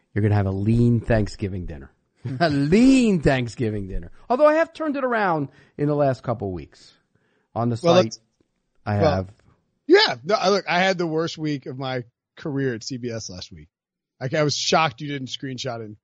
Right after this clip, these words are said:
Speaker 2: and send it to me.
Speaker 1: Like you
Speaker 2: Like
Speaker 1: always do to me when I have a bad week, you mean? <laughs> Every Su-,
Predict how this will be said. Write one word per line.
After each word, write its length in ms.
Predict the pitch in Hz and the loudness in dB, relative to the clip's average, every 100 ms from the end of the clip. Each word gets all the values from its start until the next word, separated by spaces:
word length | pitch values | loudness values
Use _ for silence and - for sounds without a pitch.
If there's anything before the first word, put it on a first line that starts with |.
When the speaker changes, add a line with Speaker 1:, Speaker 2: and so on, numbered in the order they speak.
| - | -20
Speaker 2:
and 160 | 110 | -16
send 160 | 101 107 | -14 -14
it 80 | 85 | -16
to 160 | 76 | -20
me. 100 | 69 _ _ _ _ _ _ _ - | -20 _ _ _ _ _ _ _ -2
Speaker 1:
Like 220 | 143 123 | 0 4
you 120 | 151 | 6
Speaker 2:
Like 40 | |
Speaker 1:
always 180 | 147 143 | 6 6
do 160 | 135 147 | 4 4
to 80 | 143 | 6
me 140 | 147 | 4
when 140 | 143 | 4
I 100 | 143 | 4
have 180 | 143 147 | 4 2
a 60 | 139 | 2
bad 240 | 139 139 | 4 4
week, 320 | 139 147 143 | 4 2 4
you 60 | 165 | 4
mean? 400 | 160 151 170 - _ _ | 4 6 2 0 _ _
<laughs> 200 | - 160 220 185 - 240 | -2 -2 -4 -2 -2 0
Every 280 | 240 240 | 0 -2
Su-, 300 | 190 233 208 | 0 2 2